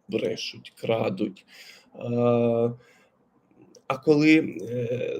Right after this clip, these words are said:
так, типу, деякі цигани обманюють, е, деякі там, ам, якісь там, не знаю, італіянці, росіяни, українці, там,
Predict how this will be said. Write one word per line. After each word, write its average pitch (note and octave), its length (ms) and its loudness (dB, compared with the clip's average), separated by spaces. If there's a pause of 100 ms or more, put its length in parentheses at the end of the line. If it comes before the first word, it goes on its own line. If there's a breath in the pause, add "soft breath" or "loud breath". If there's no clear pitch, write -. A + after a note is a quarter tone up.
так, A3+ 240 0
типу, C3 280 -6
деякі B3 720 0
цигани - 600 -10 (960)
обманюють, A2+ 1040 2 (420 soft breath)
е, B2+ 120 -4 (100)
деякі A#2+ 1120 2
там, A#2 400 0 (440 soft breath)
ам, G#2 680 -6
якісь - 420 -10
там, B2 340 -6
не A2+ 60 -18
знаю, A#2+ 300 -10
італіянці, A#2+ 1000 -4
росіяни, A#2+ 760 0
українці, A#2+ 920 -2
там, G#2 400 -12